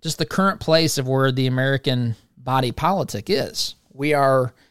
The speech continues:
at this crossroads where we have some people who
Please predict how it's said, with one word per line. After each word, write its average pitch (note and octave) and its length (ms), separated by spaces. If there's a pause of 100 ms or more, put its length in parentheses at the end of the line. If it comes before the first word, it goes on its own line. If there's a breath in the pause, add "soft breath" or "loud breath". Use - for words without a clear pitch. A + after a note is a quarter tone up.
(560)
at F#3 300
this F3+ 240
crossroads B2 880 (640 soft breath)
where C#3+ 500
we D3 260
have C#3+ 520 (400)
some G3+ 340
people E3+ 540 (760)
who D3 540